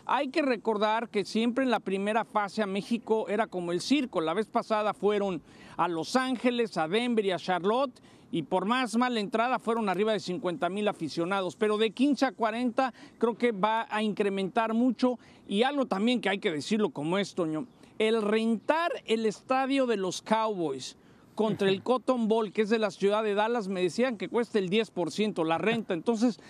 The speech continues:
Speaker 1: dentro de todo, cuarenta mil en el Cotton Bowl,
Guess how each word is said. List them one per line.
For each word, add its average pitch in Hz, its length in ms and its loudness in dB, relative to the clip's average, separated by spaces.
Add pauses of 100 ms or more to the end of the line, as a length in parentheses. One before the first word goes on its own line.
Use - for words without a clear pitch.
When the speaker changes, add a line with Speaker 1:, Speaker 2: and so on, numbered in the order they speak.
(160)
Speaker 1:
dentro 247 540 2
de 240 120 0
todo, 302 560 0 (320)
cuarenta 214 580 2
mil 262 480 4
en 214 180 2
el 202 140 0
Cotton 214 420 0
Bowl, 269 240 2